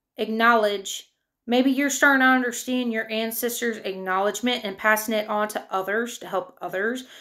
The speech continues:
to understand that people can change, but they don't want to.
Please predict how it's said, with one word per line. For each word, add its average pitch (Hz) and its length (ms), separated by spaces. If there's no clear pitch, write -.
to 220 240
understand 190 920
that 196 240
people 208 320
can 196 320
change, 196 680
but 190 320
they 185 140
don't 180 180
want 180 160
to. 202 320